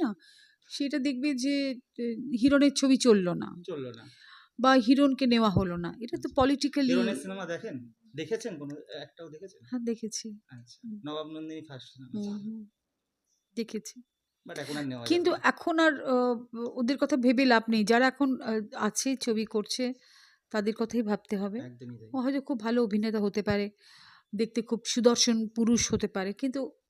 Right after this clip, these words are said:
Speaker 1: ইন্ডাস্ট্রিতে তো এখন সেভাবে নেই।
Speaker 2: নেই, নেই।
Speaker 1: হুম।
Speaker 2: এটাই কথা। যাই হোক,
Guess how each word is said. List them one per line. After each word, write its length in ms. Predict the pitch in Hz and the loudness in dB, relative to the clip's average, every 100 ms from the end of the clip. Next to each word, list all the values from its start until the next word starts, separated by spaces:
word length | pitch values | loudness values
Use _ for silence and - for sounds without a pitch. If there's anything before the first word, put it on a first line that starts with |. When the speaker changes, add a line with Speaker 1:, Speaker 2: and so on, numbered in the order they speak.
| _ | _
Speaker 1:
ইন্ডাস্ট্রিতে 480 | 262 262 285 - 269 - | 0 2 2 0 -4 -4
তো 60 | |
এখন 140 | 269 262 | -2 0
সেভাবে 340 | 262 240 240 | 0 0 2
নেই। 280 | 208 185 170 | 0 -2 -4
Speaker 2:
নেই, 140 | 139 | -8
নেই। 360 | 117 107 107 127 208 | -10 -16 -20 -18 -14
Speaker 1:
হুম। 220 | 196 190 | -14 -14
Speaker 2:
এটাই 160 | 120 117 | -18 -20
কথা। 160 | 120 117 _ _ _ _ _ _ - - _ - | -20 -20 _ _ _ _ _ _ -20 -20 _ -14
যাই 260 | 123 - 127 | -8 -8 -8
হোক, 180 | - | -16